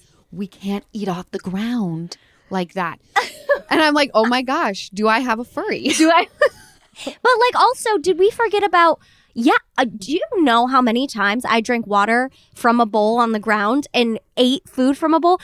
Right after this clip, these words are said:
Speaker 2: Because pretend. When I was a kid.
Speaker 1: Totally.
Speaker 2: When I was a kid, you guys. <laughs> I have to make that clear.
Speaker 1: <laughs> Jessica
Speaker 2: Like, last
Speaker 1: still
Speaker 2: week.
Speaker 1: does it when I walk into the office.
Speaker 2: <laughs> Like, it's called playing pretend. The amount of times I dressed up as, like, an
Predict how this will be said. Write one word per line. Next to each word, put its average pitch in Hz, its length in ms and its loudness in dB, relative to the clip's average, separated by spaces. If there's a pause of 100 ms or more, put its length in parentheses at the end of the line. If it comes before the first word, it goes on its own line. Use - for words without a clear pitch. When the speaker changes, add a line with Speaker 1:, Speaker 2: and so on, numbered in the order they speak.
(140)
Speaker 2:
Because 427 400 2
pretend. 392 840 -2
When 302 160 2
I 370 80 4
was 403 120 0
a 359 60 -2
kid. 269 240 -2
Speaker 1:
Totally. 254 460 0
Speaker 2:
When - 140 2
I 226 80 2
was 214 120 -2
a 220 60 -12
kid, 190 200 -4
you 185 120 -4
guys. - 320 -2
<laughs> - 0 -
I 214 120 0
have 247 200 0
to 269 80 -2
make 262 220 0
that 254 200 2
clear. 214 220 0
Speaker 1:
<laughs> 554 180 0 (340)
Jessica 330 160 2
Speaker 2:
Like, 359 220 2
last 302 140 4
Speaker 1:
still 359 160 4
Speaker 2:
week. 349 80 4
Speaker 1:
does 302 240 2
it 247 120 4
when 240 120 0
I 247 80 2
walk 247 260 4
into 269 240 2
the 240 80 4
office. 214 680 0
Speaker 2:
<laughs> - 60 -8 (460)
Like, 392 280 -2 (160)
it's - 240 -4
called 392 420 0
playing 359 300 0
pretend. 311 720 -2 (280)
The 294 140 0
amount 330 280 4
of 359 80 0
times 339 280 0
I 302 80 2
dressed 285 380 -2
up 294 100 0
as, 302 160 -4
like, 277 160 0
an 277 80 0